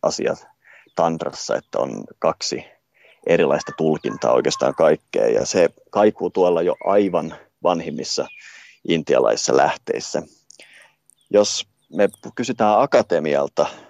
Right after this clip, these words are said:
jotka ymmärtää tantran vähän eri tavalla, yleensä tantra nähdään vajaa pari tuhatta vuotta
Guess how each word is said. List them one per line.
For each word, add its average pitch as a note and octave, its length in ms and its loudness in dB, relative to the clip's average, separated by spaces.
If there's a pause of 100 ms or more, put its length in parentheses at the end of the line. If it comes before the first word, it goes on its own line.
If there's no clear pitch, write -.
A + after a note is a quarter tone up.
(500)
jotka E2+ 420 2
ymmärtää F2 460 -2
tantran F2 360 -4
vähän F2 220 2
eri F2+ 300 4
tavalla, C#2 580 2 (880)
yleensä F#2 360 0 (100)
tantra F2+ 300 -2
nähdään D#2 560 -2
vajaa E2 300 2
pari F2+ 280 -2
tuhatta - 440 -8
vuotta - 280 -8